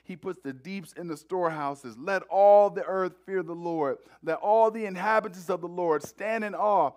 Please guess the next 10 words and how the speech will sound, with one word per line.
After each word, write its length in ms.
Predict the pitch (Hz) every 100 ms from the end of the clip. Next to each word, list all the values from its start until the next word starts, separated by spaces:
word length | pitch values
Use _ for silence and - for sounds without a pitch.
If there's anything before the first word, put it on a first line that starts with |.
| _ - _
for 160 | - 180
he 160 | 180 160
spoke, 500 | - - - - _ _ _ _ _ _ _
spoke, 280 | _ _ - _ _ _ _ _ _
spoke, 600 | _ _ - - _ _ _ _ _ _ _ _
and 160 | 147 131
it 160 | 127
came 520 | - 170 165 160 156 151
to 160 | -
be." 360 | 120 127 101